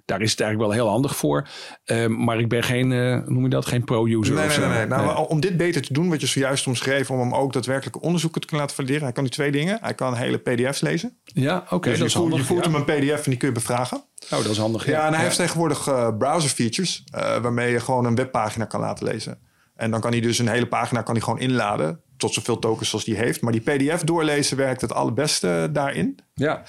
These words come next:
Speaker 1: ja.
Speaker 2: En ik heb nog een toffe prompt voor je waar ik aan moest denken, want ik gebruik hem ook als editor. "Lees de volgende tekst, beoordeel hem, eh, inhoudelijk en schrijfkundig. Geef
Speaker 1: Ja.
Speaker 2: hem een schrijver op een schaal van één tot tien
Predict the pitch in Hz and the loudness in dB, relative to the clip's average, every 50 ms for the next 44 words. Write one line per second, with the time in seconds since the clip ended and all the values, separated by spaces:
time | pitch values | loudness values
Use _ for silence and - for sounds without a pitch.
0 | - - - 156 143 - 143 151 151 - 170 196 151 160 - 202 165 - 151 - | -8 -4 -2 0 0 2 0 2 2 0 0 0 0 0 0 0 0 0 0 0
1 | - 190 214 214 - 226 220 202 180 175 170 165 180 170 175 170 156 - 151 165 | 0 0 2 2 2 2 2 2 2 2 2 2 2 2 2 2 2 2 2 2
2 | 180 175 147 147 147 - 147 135 143 147 147 - 135 127 147 170 - 180 160 - | 2 2 2 0 2 2 2 2 2 2 2 2 2 2 2 2 2 0 0 2
3 | - 165 170 170 160 - 214 277 - - - - - - - - - - - - | 2 2 0 2 2 0 0 -2 -4 -8 -16 -20 -20 -20 -20 -20 -20 -20 -6 -2
4 | - 160 202 196 - - - 220 233 220 190 160 - - 196 196 226 - - - | 0 0 2 0 0 0 0 0 2 2 0 0 0 0 0 0 0 0 -2 -4
5 | - 131 151 180 202 190 180 170 160 143 131 - - 143 135 127 - - 160 151 | -2 -2 0 0 2 2 2 2 2 0 -2 -2 0 0 0 0 0 0 0 0
6 | 127 131 156 214 220 190 160 135 120 - - - - 175 208 196 143 117 - - | 2 2 2 2 2 2 2 2 0 -2 -4 -4 -2 0 2 2 2 0 0 0
7 | - - - - 156 139 127 - - 185 202 226 247 254 - - - - - - | 0 0 2 2 2 2 0 2 0 2 2 2 2 0 -2 -4 -6 -10 -16 -18
8 | - - - - 165 170 151 156 147 131 - - 190 208 220 202 - - 113 104 | -16 -4 -2 0 2 2 2 2 2 2 2 2 2 2 2 0 0 0 0 0
9 | - - - 143 - 127 - - 185 175 170 - 151 - - 156 185 180 - 156 | -2 -2 -2 0 0 0 0 2 2 2 2 2 0 0 0 0 0 2 0 -2
10 | - - 190 196 226 254 262 - | 0 0 0 2 2 0 -2 -4